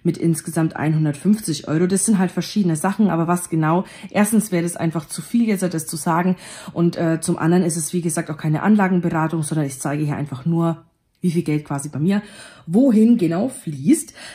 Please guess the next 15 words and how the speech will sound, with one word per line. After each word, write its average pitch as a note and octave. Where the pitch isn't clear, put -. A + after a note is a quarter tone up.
Dann C#4+
haben G3
wir F#3
noch D#3+
Versicherungen. C4+
Bei E3+
den G3+
Versicherungen G#3
hier, G#3+
ich G#3+
sag's B3
zwar A3+
immer C4+
wieder A3+
dazu, B3